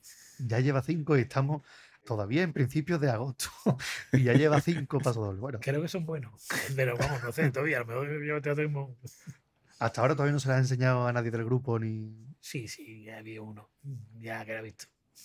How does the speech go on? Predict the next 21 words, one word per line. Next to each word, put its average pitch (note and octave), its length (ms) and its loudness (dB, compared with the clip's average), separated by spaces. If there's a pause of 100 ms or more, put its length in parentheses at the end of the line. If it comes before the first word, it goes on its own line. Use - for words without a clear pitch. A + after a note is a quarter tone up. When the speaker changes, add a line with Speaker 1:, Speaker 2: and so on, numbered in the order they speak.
Speaker 1:
Ya A2+ 160 -2
veo A2 180 0
gente G#2+ 240 -6
ahí. G#2 360 -2
Speaker 2:
Yo D3 120 2
voy D#3 80 2
por D#3+ 160 4
partes, C#3 360 -2
soy C3+ 220 -8
muy C#3 240 -6
buen C3 300 -6 (680)
muy C3+ 120 -2
civilino. A#2+ 520 -8
Me A2 100 -10
gusta A#2+ 260 -10
que C3+ 80 -6
el B2+ 80 -8
grupo B2+ 180 -6
lo C3 60 -2
escuche C3 360 -8
junto. A#2+ 460 -16